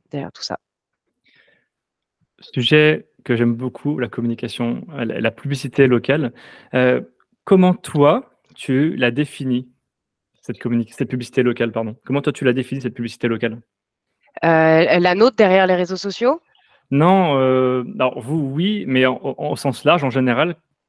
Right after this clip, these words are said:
Speaker 2: pour toi, c'est quoi la publicité locale ?
Speaker 1: Euh, la publicité locale, euh, pour moi, elle a été créée dans le but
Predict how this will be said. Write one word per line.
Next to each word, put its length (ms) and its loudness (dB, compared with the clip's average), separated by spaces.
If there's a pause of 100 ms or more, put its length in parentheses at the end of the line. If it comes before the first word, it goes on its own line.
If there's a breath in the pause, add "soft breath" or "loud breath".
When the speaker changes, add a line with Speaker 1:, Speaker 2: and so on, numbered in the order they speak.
Speaker 2:
pour 120 -12
toi, 120 -2
c'est 120 -4
quoi 280 -4
la 80 -6
publicité 360 -8
locale ? 320 -6 (920)
Speaker 1:
Euh, 240 -2
la 140 0
publicité 400 -16
locale, 360 -2
euh, 280 -2 (1000)
pour 140 -14
moi, 220 0
elle 60 0
a 60 2
été 180 -6
créée 240 -10
dans 140 -2
le 60 -6
but 180 -14